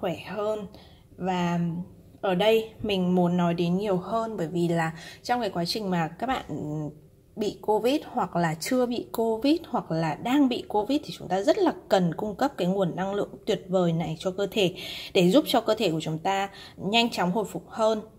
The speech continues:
Trong cam thì có cái hàm lượng vitamin C cũng như là khoáng chất rất là dồi dào và nó cung cấp trực tiếp được cho cơ thể. Và làm sao để chúng ta làm được cái món này? Thì, à, trước hết nước cam nhé.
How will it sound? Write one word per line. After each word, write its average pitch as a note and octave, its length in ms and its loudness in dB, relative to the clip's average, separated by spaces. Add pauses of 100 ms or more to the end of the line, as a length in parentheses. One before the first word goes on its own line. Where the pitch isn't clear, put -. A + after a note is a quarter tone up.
Trong A#3 180 -6
cam A3+ 320 0
thì F3+ 80 -4
có D#3+ 180 -6
cái D#3+ 120 -8
hàm F3+ 220 0
lượng E3+ 180 -2
vitamin G3+ 460 -4
C G3 120 -8 (200)
cũng G#3 120 -8
như A3+ 80 0
là G#3 160 -4
khoáng E3+ 220 -8
chất D4 200 -2
rất F4+ 140 2
là D#4+ 120 2
dồi F3 220 -2
dào D#3+ 360 0 (300)
và F3 140 2
nó F3 100 4
cung A#3+ 320 0
cấp D4 160 2 (200)
trực - 300 -4
tiếp D#4+ 240 4
được G3+ 140 2
cho F#3+ 140 -4
cơ G#3 180 -4
thể. F#3 240 0 (380)
Và G3 160 6
làm F3+ 200 4
sao A3 220 0
để F#3+ 60 2 (100)
chúng D#3+ 120 -4
ta F3 140 -2
làm F#3+ 260 -2
được E3+ 180 -4
cái D#3+ 240 -6
món F#3+ 440 -6
này? G#3+ 240 -4 (440)
Thì, F3+ 240 -2
à, E3 120 -6 (340)
trước D4+ 200 0
hết E4+ 200 0 (400)
nước D#4 340 0
cam A3+ 300 0
nhé. B3+ 140 0